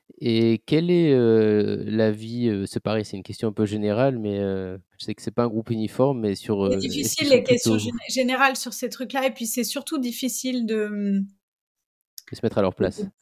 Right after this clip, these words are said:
Speaker 2: bah non, mais
Speaker 1: <laughs>
Speaker 2: surtout de, de penser savoir, euh, de penser avoir les réponses à ces questions-là. Je vous dis, moi, c'est très empirique. Voilà, j'ai, j'ai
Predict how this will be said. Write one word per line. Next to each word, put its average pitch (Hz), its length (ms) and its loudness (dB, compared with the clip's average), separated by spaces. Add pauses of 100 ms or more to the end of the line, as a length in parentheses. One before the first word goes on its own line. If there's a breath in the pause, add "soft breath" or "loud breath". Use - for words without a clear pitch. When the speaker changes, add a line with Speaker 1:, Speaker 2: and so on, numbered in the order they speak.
(160)
Speaker 2:
bah 247 380 4
non, 339 220 2
mais 285 100 2
Speaker 1:
<laughs> - 160 -4
Speaker 2:
surtout 285 140 -10
de, 254 220 -2 (160)
de 233 120 2
penser 262 400 0
savoir, 262 560 2
euh, 202 500 -2
de 202 120 -4
penser 233 340 -2
avoir 240 320 2
les 214 80 0
réponses 220 400 -4
à 214 60 -4
ces 196 200 -8
questions-là. 247 480 0
Je 226 100 -6
vous 208 80 -8
dis, 214 120 -2
moi, 226 160 2
c'est - 160 -10
très 214 260 -4
empirique. 240 420 -4
Voilà, 214 220 0
j'ai, 196 280 -4
j'ai 190 200 -12